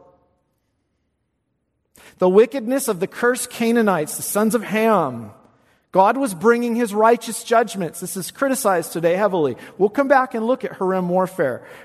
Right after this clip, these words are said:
But, but all the obstacles were before them. Their enemies are referenced in this book as too large. Their weapons too advanced.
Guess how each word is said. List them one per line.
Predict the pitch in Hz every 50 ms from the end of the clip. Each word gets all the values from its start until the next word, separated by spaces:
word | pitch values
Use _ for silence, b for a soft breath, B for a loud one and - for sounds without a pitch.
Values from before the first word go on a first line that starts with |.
| B -
But, | 185 196 -
but | - 208 -
all | 214 233 277 311 320 320
the | 330 320 302
obstacles | 311 311 311 294 - - - 247 - 214 233 233 214 - 226
were | 247 247 247
before | 220 247 - - 277 302 302 302 277 254 214
them. | 165 165 156 143 127 123 117 123 B B B B B -
Their | 208 214 208 220 - -
enemies | 262 294 302 320 294 254 220 185 165 139
are | 190 185 185
referenced | 190 226 262 269 - 262 226 196 - - 220
in | 214 208
this | 208 202 -
book | - 254 269 262 254 214
as | 196 190 -
too | - - - 320 339 349 339
large. | 330 330 339 349 359 349 339 269 185 139 110 90 - - - - b b b b b b b -
Their | 214 220 214
weapons | 214 214 254 285 330 320 - 359 320 262 - - - -
too | - 294 294
advanced. | 311 262 208 277 311 320 330 330 311 262 190 - - - - - - - - - - - - -